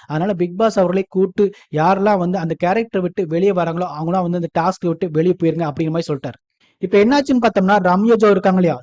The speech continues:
தலைவரா சில கேள்விகளை வந்து பாத்தீங்கன்னா தன்னுடைய டீம் கிட்ட வந்து முன்னெடுத்து வைக்கிறாங்க. எல்லாருமே வந்து தூங்கிட்டீங்க, ஒழுங்கா வந்து வேலை பார்க்கல, ஒழுங்கா வந்து அதாவது திருடணும் அப்படிங்கிற வந்து நீங்க நினைக்கவே இல்ல,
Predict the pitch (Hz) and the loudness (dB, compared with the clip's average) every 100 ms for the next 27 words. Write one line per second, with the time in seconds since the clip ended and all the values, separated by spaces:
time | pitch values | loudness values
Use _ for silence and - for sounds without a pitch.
0 | - 175 202 208 202 180 165 175 202 208 | 0 2 4 2 0 0 -2 0 0 2
1 | 185 170 165 165 165 160 175 185 165 160 | 0 0 0 -2 0 -2 -2 -2 -2 -2
2 | 151 196 214 202 175 160 180 165 170 165 | -2 -2 -2 -2 -2 -2 -2 -2 -2 -2
3 | 165 160 160 127 - - _ 151 190 214 | -2 -2 -4 -6 -14 -20 _ -2 2 2
4 | 208 214 190 185 196 190 175 165 175 143 | 2 0 -2 -2 -2 -2 -2 -2 -2 0
5 | 160 202 214 180 185 165 170 185 165 165 | 2 2 0 0 2 2 2 0 -2 -2
6 | 160 - _ 151 180 226 226 180 185 165 | -6 -6 _ -2 0 2 2 0 0 0
7 | 175 175 175 190 190 190 160 - 180 170 | -2 -2 0 0 0 -2 -2 -2 -2 -2
8 | 170 185 165 156 160 175 190 170 165 | -2 -2 -2 -2 -2 0 0 2 0